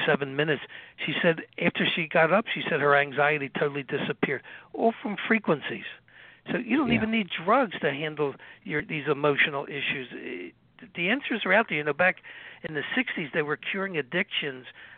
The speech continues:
Speaker 1: I'm talking alcohol and drug in three to five days with frequencies. But because the industry was making so much money on the drugs that they were using for these,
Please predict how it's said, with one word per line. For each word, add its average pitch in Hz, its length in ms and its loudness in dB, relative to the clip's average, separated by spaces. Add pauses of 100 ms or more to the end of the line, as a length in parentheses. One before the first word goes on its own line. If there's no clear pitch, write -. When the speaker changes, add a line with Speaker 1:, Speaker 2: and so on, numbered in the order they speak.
Speaker 1:
I'm 156 140 -8
talking 139 300 2
alcohol 151 480 2
and 135 100 -8
drug 135 300 4
in 117 200 -10
three 165 160 -2
to 147 180 -2
five 139 280 2
days 123 280 -2 (100)
with 131 140 -4 (100)
frequencies. 135 480 -6 (520)
But 165 200 4
because 175 420 4 (400)
the 170 120 -4
industry 185 680 2
was 131 200 -4
making 156 400 -2
so 156 120 0
much 160 360 -2
money 156 420 2
on 131 200 -2
the 127 80 0
drugs 151 480 4
that 131 160 -2
they 139 80 -2
were 131 100 -2
using 139 400 -4 (480)
for 139 120 -4
these, 127 200 -8